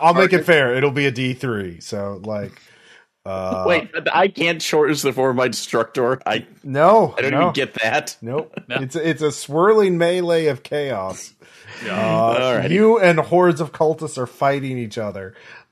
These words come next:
Speaker 1: Uh,
Speaker 3: Uh, but no, I had a, uh, but that does hit, so.
Speaker 1: Okay.
Speaker 3: Okay. Uh, two D six.
Speaker 1: Mm-hmm.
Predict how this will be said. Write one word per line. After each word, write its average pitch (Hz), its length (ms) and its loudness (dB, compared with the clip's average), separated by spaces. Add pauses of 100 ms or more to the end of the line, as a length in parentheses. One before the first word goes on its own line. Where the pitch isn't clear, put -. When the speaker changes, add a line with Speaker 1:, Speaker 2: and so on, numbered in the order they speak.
(100)
Speaker 1:
Uh, 98 480 -2 (240)
Speaker 3:
Uh, 117 380 2
but 110 160 0
no, 117 100 4
I 110 140 4
had 110 200 2
a, 98 360 2
uh, 98 260 2
but 101 180 -4
that 107 140 0
does 98 180 -2
hit, 90 200 -2 (180)
so. 110 240 2 (300)
Speaker 1:
Okay. 135 180 2 (1000)
Speaker 3:
Okay. - 180 -2 (500)
Uh, - 240 -12
two - 120 -8
D 110 60 -2
six. - 360 -2 (260)
Speaker 1:
Mm-hmm. 120 120 -12